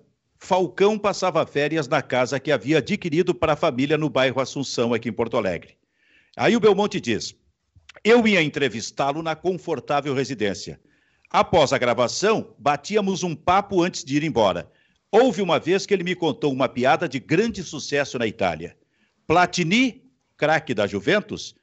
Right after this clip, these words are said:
deu uma entrevista e contou que teve uma visão e Deus apareceu pra ele", Platini di-, dizendo, "Michel,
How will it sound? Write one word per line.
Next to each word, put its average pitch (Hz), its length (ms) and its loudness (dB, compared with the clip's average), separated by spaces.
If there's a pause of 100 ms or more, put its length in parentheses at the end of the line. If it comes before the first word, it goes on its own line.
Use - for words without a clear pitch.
(120)
deu 180 280 4
uma 165 180 -2
entrevista 139 580 -4
e 190 40 -2
contou 170 380 0
que 156 140 -4
teve 151 320 0
uma 139 160 2
visão 131 560 2 (200)
e 135 100 0
Deus 135 340 0
apareceu 120 520 -2
pra 117 200 2
ele", 107 280 0
Platini 107 520 -2
di-, 123 220 -4
dizendo, 104 540 -2 (240)
"Michel, 143 580 2